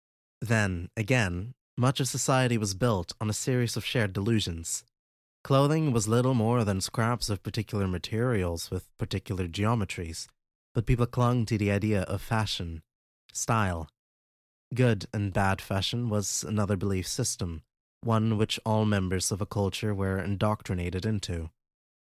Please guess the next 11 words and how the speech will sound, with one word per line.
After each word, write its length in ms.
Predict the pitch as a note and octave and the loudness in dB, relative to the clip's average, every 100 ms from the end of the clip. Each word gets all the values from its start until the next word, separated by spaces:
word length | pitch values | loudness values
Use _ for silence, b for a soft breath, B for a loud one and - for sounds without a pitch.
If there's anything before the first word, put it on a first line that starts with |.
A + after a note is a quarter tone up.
| _ _ - | _ _ -2
Breaking 400 | A2 A#2 - G#2+ | 2 2 2 -2
certain 460 | - A#2+ G#2+ G#2+ | 2 0 2 -2
conventions 800 | F#2+ G#2 G2 F#2+ F2+ A2 A2 - | -2 -4 0 0 0 -2 -4 -4
didn't 240 | - G#2+ G2 | -2 -2 0
only 220 | G#2+ G2+ | 0 0
challenge 560 | F2+ G2+ A2 G2+ F2+ - | -2 -2 -2 -2 -4 -4
the 140 | F#2+ | -4
aesthetic 420 | F2 - G2+ F2 | -4 -4 -4 -4
sensibilities 800 | - F#2 - F2+ A2+ G2 F2+ F2 | -6 -6 -4 0 0 0 -2 -2
of 80 | G2 | 2
others, 440 | A2+ G#2+ G2+ - | 2 2 0 -2